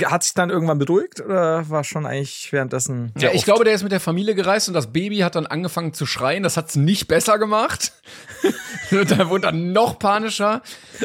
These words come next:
Speaker 2: Aber ich glaube, irgendwann so nach einer Stunde hat er sich dann so beruhigt und so ein bi-, also nicht beruhigt, aber
Speaker 1: Ein bisschen
Speaker 2: er war so auf so einem
Speaker 1: runtergekommen,
Speaker 2: an-, also etwas
Speaker 1: auf so einem
Speaker 2: niedrigeren
Speaker 1: Level.
Speaker 2: Level, genau, ja, ja.
Speaker 1: Ah, okay, ja gut. Aber das, und beim Landen war da irgendwas? Oder
Speaker 2: Ja, ja, da wurde
Speaker 1: ging's
Speaker 2: aber auch
Speaker 1: da
Speaker 2: wieder,
Speaker 1: manche
Speaker 2: pa-, also da wurd's wieder,
Speaker 1: Ja.
Speaker 2: ja.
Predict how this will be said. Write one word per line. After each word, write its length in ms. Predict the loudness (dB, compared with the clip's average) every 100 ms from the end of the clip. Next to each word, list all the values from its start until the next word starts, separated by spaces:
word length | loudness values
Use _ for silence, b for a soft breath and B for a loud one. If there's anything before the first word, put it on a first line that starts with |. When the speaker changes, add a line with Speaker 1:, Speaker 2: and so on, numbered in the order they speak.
| B -14 -2 0
Speaker 2:
Aber 240 | 4 4 4
ich 120 | 2
glaube, 220 | 2 4
irgendwann 380 | 4 2 2 0
so 60 | 0
nach 140 | 0
einer 140 | -2
Stunde 360 | -2 0 2 2
hat 100 | 0
er 80 | 0
sich 120 | -2
dann 140 | -4 -4
so 100 | -4
beruhigt 500 | -2 2 2 0 -4
und 80 | -6
so 60 |
ein 60 | -4
bi-, 120 | -4
also 160 | -2 -2
nicht 180 | -2 -2
beruhigt, 560 | -2 4 4 2 -2
aber 460 | -2 2 4 2 -2 b b b b b _ _ _ -16
Speaker 1:
Ein 80 | -8
bisschen 280 | -6 -4 -2
Speaker 2:
er 140 | 0
war 140 | 2 2
so 120 | 4
auf 160 | 2 2
so 100 | 0
einem 100 | 0
Speaker 1:
runtergekommen, 300 | 0 0 -2
Speaker 2:
an-, 20 |
also 260 | 0 0 0
etwas 240 | 0 0
Speaker 1:
auf 60 | 2
so 60 | 2
einem 100 | 4
Speaker 2:
niedrigeren 420 | 4 4 4 4
Speaker 1:
Level. 100 | 4
Speaker 2:
Level, 340 | 4 4 0
genau, 420 | 0 0 0 2 0
ja, 160 | 0
ja. 380 | 0 0 -2 -4 -10 b b b b b -4
Speaker 1:
Ah, 120 | -4
okay, 380 | -2 -6 -8 -10 -12
ja 140 | -12
gut. 240 | -12 -16 -10
Aber 180 | -6 -4
das, 280 | -4 -6 -4
und 100 | -2
beim 140 | 0
Landen 340 | 0 -2 -4 -4
war 140 | -2
da 60 | -2
irgendwas? 340 | -4 -4 -4
Oder 140 | 0 4
Speaker 2:
Ja, 80 |
ja, 80 | 4
da 140 | 4 4
wurde 160 | 6
Speaker 1:
ging's 80 | 4
Speaker 2:
aber 80 | 4
auch 40 | 4
Speaker 1:
da 40 |
Speaker 2:
wieder, 100 | 2
Speaker 1:
manche 140 | 2 0
Speaker 2:
pa-, 60 |
also 180 | 0 0
da 160 | 0 0
wurd's 180 | -2 -2
wieder, 320 | 0 2 2
Speaker 1:
Ja. 180 | 0 -2
Speaker 2:
ja. 180 | -4